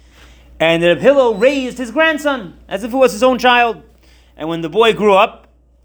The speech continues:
he married a granddaughter of Reb Baruch Shimon, who was the son of Reb Chaim Avram, the second son of the Alter Rebbe. So basically his grandson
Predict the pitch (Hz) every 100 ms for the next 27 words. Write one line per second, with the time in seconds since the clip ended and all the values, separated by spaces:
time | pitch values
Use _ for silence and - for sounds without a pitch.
0 | _ _ _ _ _ - 160 160 156 156
1 | - 139 190 214 190 147 190 220 214 190
2 | 185 180 175 180 151 156 131 196 175 -
3 | 190 196 233 247 - - - - - -
4 | - - 160 175 180 - 175 - 277 277
5 | 247 247 247 233 - 254 262 254 247 214
6 | 269 262 233 170 - - _ - - 226
7 | 214 233 220 220 220 226 233 220 185 139
8 | - - - - - - _ _ - 147
9 | 196 196 190 185 147 151 208 262 247 220
10 | 202 208 220 -